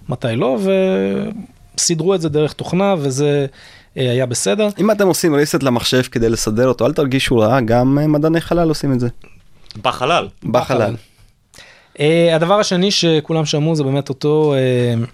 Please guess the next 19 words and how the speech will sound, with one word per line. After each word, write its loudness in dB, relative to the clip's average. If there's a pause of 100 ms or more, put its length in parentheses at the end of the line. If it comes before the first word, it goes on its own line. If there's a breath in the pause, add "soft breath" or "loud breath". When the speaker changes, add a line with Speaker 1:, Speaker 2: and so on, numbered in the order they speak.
(460)
Speaker 1:
אה, -2 (140)
עוקב -2
כוכבים. -2 (500 loud breath)
אז -2
כאן 0
בכדור 0
הארץ 2
יש -2
לנו 0
ג'י 0
פי 0
אס, -6 (180)
אנחנו -18
יכולים -2
לדעת -2
איפה 0
אנחנו 0
ולהיעזר 0
בזה. 0